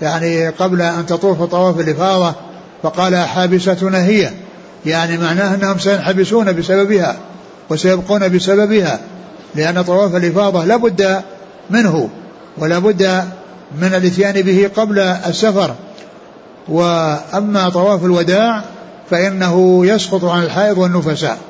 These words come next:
يسقط عن الحائض ومثلها النفساء، لأن الرسول عليه الصلاة والسلام لما علم أن صفية قد أفاضت يوم النحر وأنه لم يبق عليه إلا طواف الوداع قال: "انفري"، أو: "لتنفر"، وهذا يدل على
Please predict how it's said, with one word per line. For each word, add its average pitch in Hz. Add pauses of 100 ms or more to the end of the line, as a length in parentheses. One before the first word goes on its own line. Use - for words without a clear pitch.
(320)
يسقط 175
عن 160
الحائض 196 (320)
ومثلها 180
النفساء، 160 (1160)
لأن 170
الرسول 180
عليه 185
الصلاة 175
والسلام 190 (480)
لما 180
علم 196
أن 180
صفية 175 (100)
قد 175
أفاضت 175
يوم 180
النحر 190 (680)
وأنه 180
لم 196
يبق 196
عليه 185
إلا 190
طواف 185
الوداع 196 (460)
قال: 180
"انفري"، 175 (400)
أو: 170
"لتنفر"، 175 (500)
وهذا 170
يدل 175
على 170